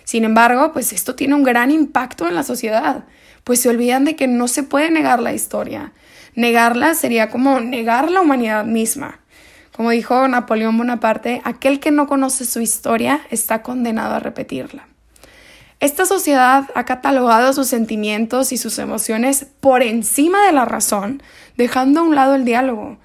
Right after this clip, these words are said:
Para esta sociedad, las emociones son todo, y aquello que te hace sentir es válido,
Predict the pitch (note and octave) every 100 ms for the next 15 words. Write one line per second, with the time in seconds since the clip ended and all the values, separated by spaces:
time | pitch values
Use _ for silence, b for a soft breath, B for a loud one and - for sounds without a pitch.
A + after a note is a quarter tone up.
0 | b b b b A#3+ B3 B3 - D#4+ D4+
1 | C#4 B3+ C4 C#4 C#4 C4 A#3 A3+ B3 A#3+
2 | C4 C4+ - C4 C4 C4 - _ - B3
3 | A#3+ F#3+ - b b b b B3+ B3+ B3+
4 | C#4 E4 F#4+ E4 C4+ C4+ B3 D4 C#4 B3
5 | A#3+ A3+ G#3+ A3 A3 A3+ A#3 A3+ D#4+ A#4